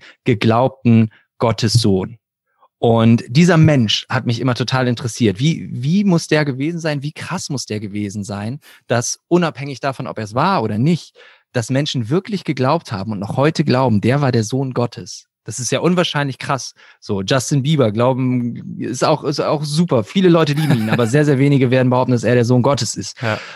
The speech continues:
Speaker 1: So, ähm, und ja, das hat mich immer interessiert und ich, ich dachte irgendwann, ich, ich brauche eine neue Ebene, ich brauche einen neuen Sinn. Also die Texte langen nicht, ich will vor Ort sein, ich will das Land kennenlernen, ich will das Klima kennenlernen,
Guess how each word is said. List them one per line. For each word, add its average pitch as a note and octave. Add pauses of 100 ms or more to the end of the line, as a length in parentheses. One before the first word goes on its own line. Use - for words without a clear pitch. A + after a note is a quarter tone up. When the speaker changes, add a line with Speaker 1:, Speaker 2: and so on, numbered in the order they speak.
Speaker 1:
So, G2+ (360)
ähm, A#2 (380)
und C3 (380)
ja, B2+
das C#3
hat G#3
mich F#3
immer D3+
interessiert E3
und A2+
ich, -
ich B2
dachte D3+
irgendwann, D3
ich, C3
ich -
brauche D3+
eine D#3
neue D3+
Ebene, C#3+
ich F#2+
brauche A#2
einen C3+
neuen C3
Sinn. B2+
Also G#2+
die A#2
Texte D3+
langen D3
nicht, C3
ich -
will D3
vor -
Ort D#3
sein, G#2+
ich G#2+
will -
das -
Land D#3
kennenlernen, E3
ich -
will B2
das A#2
Klima F3+
kennenlernen, C3+